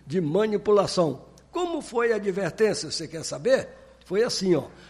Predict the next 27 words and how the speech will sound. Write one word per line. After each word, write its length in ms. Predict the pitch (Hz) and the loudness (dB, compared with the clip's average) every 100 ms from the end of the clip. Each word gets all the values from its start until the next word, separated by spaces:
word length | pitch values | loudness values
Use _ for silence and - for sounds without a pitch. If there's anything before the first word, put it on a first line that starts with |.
| - | -6
A 140 | 156 | -4
Costa 340 | - 240 - 233 | 2 2 2 2
levou 320 | 214 185 220 | 2 4 2
o 60 | |
cartão 380 | 214 190 147 214 | 4 0 2 2
amarelo 400 | 208 180 170 196 | 2 4 4 4
aos 160 | 202 - | 2 0
quarenta 420 | 170 185 254 254 | 0 2 0 0
e 40 | |
sete 280 | 156 202 202 | -2 0 -2
minutos 420 | 202 180 196 190 | 0 2 4 2
do 160 | 127 208 | 4 2
segundo 420 | 208 196 180 165 | 4 0 0 -2
tempo, 500 | - 190 202 202 190 - - - | 0 0 0 2 0 0 -20 -12
no 120 | 175 214 | 0 0
início 760 | 170 196 254 208 - 180 135 - | 2 0 -2 -4 -2 -2 -2 -6
de 120 | 139 220 | -8 -6
uma 260 | 220 202 | 0 -2
confusão 720 | - 240 247 190 147 214 214 | 0 0 0 -4 -2 0 0
generalizada 1080 | 156 220 247 240 226 226 180 131 196 202 208 | -2 -2 0 0 2 2 2 0 0 0 -2
que 160 | 202 208 | -2 -6
interrompeu 680 | 202 214 180 180 175 202 | 0 2 4 2 2 0
o 60 | 165 | 2
jogo 400 | 147 196 190 170 - - | 0 0 0 -2 -4 -8
por 180 | 214 175 | 0 0
cinco 480 | - - 262 285 294 | 0 2 2 4 2
minutos. 540 | 254 196 127 - - | 6 6 6 -4 -18